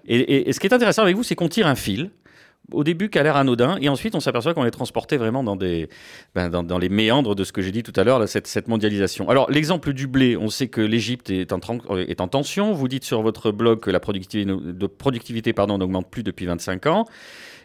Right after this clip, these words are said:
Et vous rappelez, euh, d'ailleurs, concernant l'Ukraine, que, que dans les années trente, le cours mondial du blé se négociait à Odessa et non pas à Chicago comme aujourd'hui.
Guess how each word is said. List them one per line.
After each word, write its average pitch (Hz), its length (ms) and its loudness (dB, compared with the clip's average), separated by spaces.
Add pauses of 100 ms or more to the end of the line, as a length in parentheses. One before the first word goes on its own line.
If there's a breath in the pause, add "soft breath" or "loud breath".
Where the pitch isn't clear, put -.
Et - 40 -4
vous 127 120 2
rappelez, 156 360 4
euh, 117 100 8
d'ailleurs, 113 300 4
concernant 113 320 0
l'Ukraine, 160 420 2
que, 113 180 0
que 110 160 -4
dans 113 180 2
les 113 120 2
années 123 160 4
trente, 143 300 -2
le 131 80 4
cours 180 240 2
mondial 143 320 2
du 123 80 -2
blé 135 160 2
se 127 140 -4
négociait 110 640 0
à 92 140 4
Odessa 127 480 2
et 151 40 -6
non 104 120 -6
pas 104 160 2
à 95 40 2
Chicago 98 460 -2
comme 90 180 -4
aujourd'hui. 98 440 -2